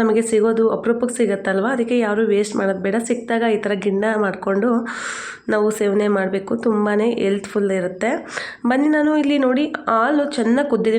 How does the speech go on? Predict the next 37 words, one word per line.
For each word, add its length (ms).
ನಿಮಗೆ 240
ಕಾಣ್ತಾ 360
ಇರ್ಬೋದು. 320
ನಾನು 180
ಎಷ್ಟು 220
ಎರಡು 200
ಲೀಟ್ರ್ 220
ಹಾಲು 200
ಹಾಕ್ಕೊಂಡಿದ್ನಲ್ವ, 600
ಇವಾಗ 160
ಇಲ್ಲಿ 240
ನೋಡಿ 180
ಅರ್ಧ 180
ಆಗಷ್ಟು 340
ಕಮ್ಮಿ 280
ಆಗಿದೆ 300
already. 340
ಅದಕ್ಕೆ 320
ನಾನು 180
ಇವಾಗ 180
ಬೆಲ್ಲನ 320
ಪುಡಿ 220
ಮಾಡಿ 180
ಹಾಕಿದ್ದೀನಿ. 460
ಇಲ್ಲಿ 220
ಹಾಲು 220
ಎರಡು 200
ಲೀಟ್ರ್ 260
ಇದೆ, 120
ನಾನು 180
ಇಲ್ಲಿ 180
ಮುಕ್ಕಾಲು 400
ಕೆ 140
ಜಿಯಷ್ಟು 340
ಬೆಲ್ಲನ 280
ಹಾಕಿದ್ದೀನಿ. 420
ಸ್ವೀಟ್ 220